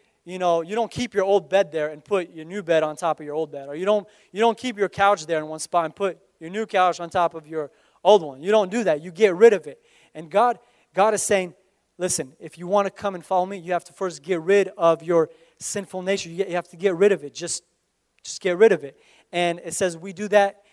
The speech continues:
in Heb-, um, when we were reading in Hebrews. I'm not gonna go back there, but it says,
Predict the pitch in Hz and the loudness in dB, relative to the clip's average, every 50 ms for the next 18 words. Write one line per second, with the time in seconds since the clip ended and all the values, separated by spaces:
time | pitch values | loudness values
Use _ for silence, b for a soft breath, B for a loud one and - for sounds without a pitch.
0 | b b - 170 170 165 160 208 214 185 170 - 190 170 170 170 165 160 156 156 | b b -12 -10 -10 -10 -10 -10 -10 -12 -10 -4 -2 0 0 0 0 -2 -4 -8
1 | 156 180 220 214 175 160 170 175 175 180 180 170 165 185 175 170 170 160 147 160 | -16 _ _ _ -16 -14 -12 -6 -2 -2 -2 -2 -4 -8 -10 -10 -12 -14 -14 -16
2 | 185 175 151 156 151 139 143 156 151 160 156 151 151 147 147 143 160 156 156 143 | -16 -16 -14 -16 -16 -16 -18 -16 -12 -12 -12 -12 -12 -14 -10 -8 -8 -8 -8 -10
3 | 151 147 156 151 147 - 175 165 | -12 -10 -10 -12 -8 -8 -8 -8